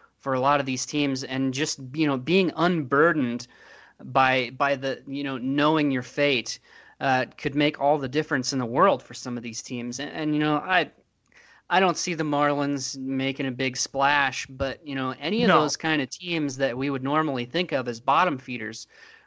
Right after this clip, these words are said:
Speaker 1: when, when the pressure's off, because, you know, y-, you weren't gonna have a good season anyway, uh, but now you, you, you just let everything fly.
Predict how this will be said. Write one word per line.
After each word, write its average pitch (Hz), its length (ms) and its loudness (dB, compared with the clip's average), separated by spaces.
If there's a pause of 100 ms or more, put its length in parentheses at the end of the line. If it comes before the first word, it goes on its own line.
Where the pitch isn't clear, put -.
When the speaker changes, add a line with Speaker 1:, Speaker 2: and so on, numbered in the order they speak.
Speaker 1:
when, 139 420 -4
when 139 160 -2
the 127 60 0
pressure's 151 480 0
off, 165 400 6
because, 135 480 -8
you 143 100 -4
know, 131 180 -2
y-, 135 300 -10
you 139 200 -10
weren't 156 240 -2
gonna 147 140 0
have 147 200 0
a 143 60 -2
good 139 200 -2
season 131 380 -4
anyway, 131 640 0 (440)
uh, 123 180 4
but 123 180 -6
now 170 280 0
you, 156 160 -2
you, 135 360 -8
you 127 120 -10
just 131 240 -10
let 143 260 2
everything 139 420 0
fly. 160 600 2